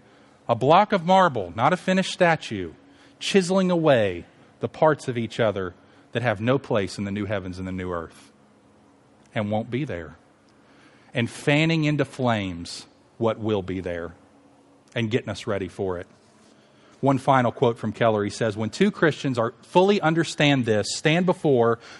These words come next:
the minister, all decked out on their wedding day in their wedding fin-,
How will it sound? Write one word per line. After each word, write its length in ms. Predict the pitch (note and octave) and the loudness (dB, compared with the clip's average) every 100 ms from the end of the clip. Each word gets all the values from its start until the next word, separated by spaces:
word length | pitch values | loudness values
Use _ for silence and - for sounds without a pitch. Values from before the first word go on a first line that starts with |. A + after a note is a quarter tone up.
| - | 0
the 100 | C#3 | 2
minister, 500 | D3+ D3+ - A#2+ A#2 | 4 2 0 -2 2
all 220 | B2+ F#3+ | 4 4
decked 300 | F3+ G#3+ - | 6 4 4
out 300 | D#3+ D#3+ D#3 - | 4 4 2 0
on 100 | D#3 | 2
their 140 | F3+ | 2
wedding 340 | D#3+ D#3+ D3 B2+ | 4 4 4 2
day 320 | B2 B2 B2+ | 4 4 4
in 80 | A#2+ | 2
their 140 | A#2+ | 2
wedding 340 | A2 C#3 F#3+ | 4 4 4
fin-, 340 | F3 E3 C3+ | 2 2 2